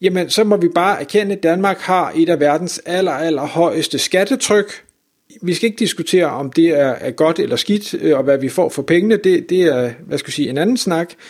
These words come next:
Men det er i hvert fald ikke nogen hemmelighed, at vi betaler, øh, mere end halvdelen for manges vedkommende af det, vi tjener i skat. Og det betyder jo så også, at når det er tilfældet, så er vi, øh, så er den største udgift,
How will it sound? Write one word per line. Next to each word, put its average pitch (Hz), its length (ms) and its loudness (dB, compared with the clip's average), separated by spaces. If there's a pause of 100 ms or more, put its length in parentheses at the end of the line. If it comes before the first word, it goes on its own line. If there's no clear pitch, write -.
(280)
Men 175 200 -2
det 170 100 -6
er 190 40 4
i 190 40 4
hvert 202 180 2
fald 202 120 2
ikke 196 160 -2
nogen 180 160 -2
hemmelighed, 185 440 2
at 151 140 -4
vi 165 80 0
betaler, 156 500 2 (300)
øh, 143 180 -4
mere 165 360 2
end 147 100 -2
halvdelen 139 540 0
for 147 120 0
manges 135 280 -2
vedkommende 139 460 0
af 127 100 -6
det, 139 140 -2
vi 143 60 -4
tjener 127 400 -4 (220)
i 160 80 -2
skat. - 400 -2 (1160)
Og 190 500 2 (180)
det 240 100 0
betyder 247 420 2
jo 190 120 0
så - 140 -2
også, 196 480 0
at 165 160 -4
når 170 100 -2
det 233 280 -2
er 175 40 -6
tilfældet, 131 720 -2 (340)
så - 200 2
er 185 280 0
vi, 180 360 -2 (200)
øh, 175 180 2
så 226 120 2
er 175 120 0
den 190 200 0
største 233 600 0
udgift, 240 640 0